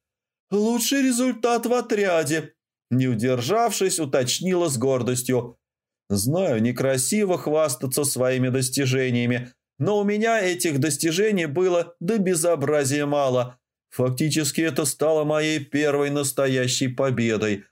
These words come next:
которой я достигла благодаря своим упорству и трудолюбию.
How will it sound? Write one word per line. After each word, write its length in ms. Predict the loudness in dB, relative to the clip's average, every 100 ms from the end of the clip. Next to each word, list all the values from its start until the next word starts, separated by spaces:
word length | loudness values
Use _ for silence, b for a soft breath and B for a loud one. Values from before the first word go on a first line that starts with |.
| _ _ _
которой 420 | -6 -2 0 2
я 100 | 2
достигла 560 | 0 0 0 0 0 0
благодаря 580 | 0 0 0 0 0 0
своим 420 | 0 0 0 -2
упорству 840 | -4 -6 -2 0 0 0 0 -2 -4 -18 _ -2
и 240 | -2 -2 -6
трудолюбию. 1040 | -2 0 2 2 2 2 0 0 0 -2